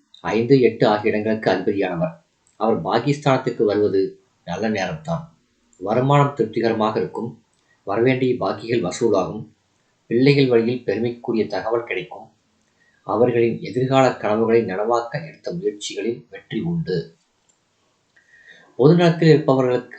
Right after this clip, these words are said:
மக்கள் செல்வாக்கு மேலோங்கும். மனதிற்கினிய பதவிகள் கிடைக்கும். புதிய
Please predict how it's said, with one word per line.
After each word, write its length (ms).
மக்கள் 360
செல்வாக்கு 380
மேலோங்கும். 520
மனதிற்கினிய 760
பதவிகள் 520
கிடைக்கும். 440
புதிய 260